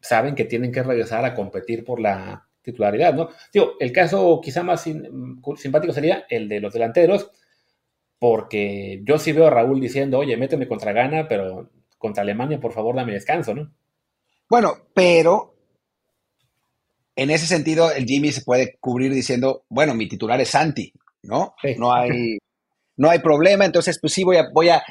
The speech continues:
Speaker 2: eh, poner a, a un once alternativo con Raúl Jiménez y te, te quitas de problemas. Ahora, ¿te arriesgas a que Alemania te golee si juegas con suplentes contra ellos?
Speaker 1: No, no suplentes. Simplemente creo que,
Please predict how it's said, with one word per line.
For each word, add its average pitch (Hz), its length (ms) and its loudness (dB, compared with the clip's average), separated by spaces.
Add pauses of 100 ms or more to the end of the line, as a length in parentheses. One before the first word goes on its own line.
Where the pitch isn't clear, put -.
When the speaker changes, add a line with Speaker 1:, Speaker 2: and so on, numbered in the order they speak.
(160)
Speaker 2:
eh, 135 240 2 (160)
poner 143 240 4
a, 156 80 6
a 127 320 2
un 160 160 2
once 175 240 4
alternativo 143 640 2
con 131 140 0
Raúl 151 220 4
Jiménez 160 400 0
y 135 80 -10
te, 110 240 -4 (240)
te 123 140 -2
quitas 160 280 0
de 127 80 0
problemas. 175 580 2 (360)
Ahora, 135 340 2 (960)
¿te 143 80 2
arriesgas 175 840 0
a 123 220 2 (1300)
que 131 120 2
Alemania 127 360 2
te 139 120 0
golee 120 520 2
si - 160 -14
juegas 131 240 0
con 139 120 -6
suplentes 117 340 -8
contra 104 280 -6
ellos? - 440 -6 (840)
Speaker 1:
No, 294 260 0
no 240 120 4
suplentes. 208 840 -2 (280)
Simplemente 190 440 -2
creo 175 240 2
que, 185 440 -2